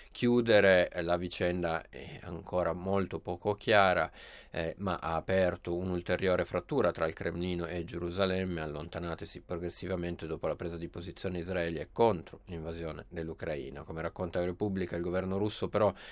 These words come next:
nega ogni legame tra la guerra e il caso contro l'agenzia ebraica. Per il portavoce del Cremlino la questione non deve essere politicizzata o estesa all'intero spettro delle relazioni tra Russia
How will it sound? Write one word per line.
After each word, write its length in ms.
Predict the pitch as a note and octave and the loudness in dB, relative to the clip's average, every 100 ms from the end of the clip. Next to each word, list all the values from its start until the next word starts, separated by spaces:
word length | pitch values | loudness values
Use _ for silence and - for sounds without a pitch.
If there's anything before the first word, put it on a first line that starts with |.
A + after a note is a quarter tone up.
| - - | -14 0
nega 420 | A#2 A#2 G#2+ G#2 | 4 6 8 6
ogni 220 | A2+ G#2 | 6 4
legame 360 | G#2+ A2 G#2 G2+ | 4 6 6 4
tra 140 | G2 | 4
la 120 | G2 | 4
guerra 320 | G2+ G2+ G2 | 6 6 6
e 40 | F2+ | 2
il 60 | |
caso 300 | - G2 F#2+ | 4 4 4
contro 300 | F#2 G2 F#2 | -2 -4 -2
l'agenzia 480 | F2 F2+ F#2+ F2+ G#2+ | -2 0 -4 0 2
ebraica. 480 | A2+ A#2 A2+ G2+ - | 4 6 6 4 2
Per 160 | D#2+ D#2 | -6 -6
il 80 | |
portavoce 480 | - F2 E2+ F2+ - | -8 -6 -4 -2 -2
del 140 | D#2+ E2+ | -2 -2
Cremlino 600 | F#2 F2 F2 F2+ F2 D#2 | -4 -2 -2 -2 -2 -2
la 120 | E2 | -2
questione 480 | F#2+ F2 G2 F#2+ F2+ | -2 -4 0 0 0
non 260 | G2 G2+ | 0 0
deve 160 | F#2+ F2+ | 0 0
essere 300 | - F#2+ F2 | 0 -2 -2
politicizzata 960 | F#2 F2+ - F2+ G#2 A2 G#2 F#2+ F2+ D#2+ | -2 -2 -4 -6 -6 -2 2 4 4 0
o 80 | |
estesa 400 | E2 - D#2+ D#2+ | -4 -4 -4 -4
all'intero 400 | D2 D2+ D2+ D#2 | -6 -8 -6 -6
spettro 400 | D#2 - D#2 - | -6 -6 -8 -8
delle 300 | C2+ D2+ D2+ | -10 -8 -6
relazioni 520 | D#2 D#2+ D#2+ - D2+ - | -6 -6 -8 -8 -10 -10
tra 140 | E2+ | -10
Russia 420 | E2 C#2+ - D#2 | -10 -10 -8 -8